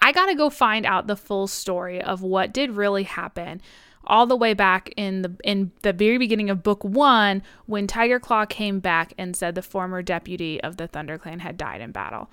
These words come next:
Gotta go track down Ravenpaw and get him to tell us the full story about this treachery." So, uh, he and Graystripe decide to sneak away after the next gathering meeting.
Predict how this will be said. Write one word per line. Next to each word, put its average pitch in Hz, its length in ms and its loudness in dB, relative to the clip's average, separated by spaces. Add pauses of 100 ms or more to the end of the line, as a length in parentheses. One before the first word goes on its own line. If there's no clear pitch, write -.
(440)
Gotta 220 260 6
go 240 240 4
track 208 300 0
down 180 240 -2
Ravenpaw 233 760 2
and 190 260 -6 (340)
get 208 160 2
him 208 140 -2
to 202 80 0
tell 190 160 -2
us 185 100 -6
the 180 120 -6
full 165 240 -8
story 160 260 -8
about - 220 -10
this - 100 -10
treachery." - 560 -10 (880)
So, 170 520 -8
uh, 175 320 -2
he 226 260 -4
and 202 160 -4
Graystripe 190 480 -4
decide 180 400 -6
to 202 80 -6
sneak 196 320 -6
away 170 340 -6 (440)
after 196 320 -2
the 180 120 -6
next - 380 -10
gathering 110 540 -10
meeting. 208 440 -10